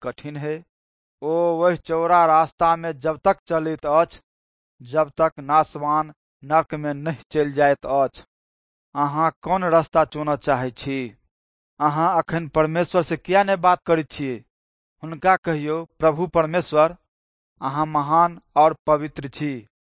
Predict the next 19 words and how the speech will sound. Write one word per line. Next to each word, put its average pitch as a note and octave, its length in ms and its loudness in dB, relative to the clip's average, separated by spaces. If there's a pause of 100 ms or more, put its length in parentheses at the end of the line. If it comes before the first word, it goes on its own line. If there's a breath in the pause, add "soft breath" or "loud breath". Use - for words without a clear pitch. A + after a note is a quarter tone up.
(380)
और D3 120 4
हम E3+ 340 -4
ई E3+ 160 -10
बात D#3 360 2
मानैत D3+ 460 -2 (100)
छी D#3+ 320 -12 (540)
कि E3+ 140 -8
हम D#3+ 400 -6
पापी D3 360 -2
छी। C3 480 -14 (720)
हम E3 220 0
यीशु E3 260 -10
मसीह E3 360 -4
के E3+ 160 -2
मृत्यु D#3 380 -8
पर D#3+ 200 0
विश्वास C#3 460 2
करैत D#3 300 -2
छी। D#3+ 260 -8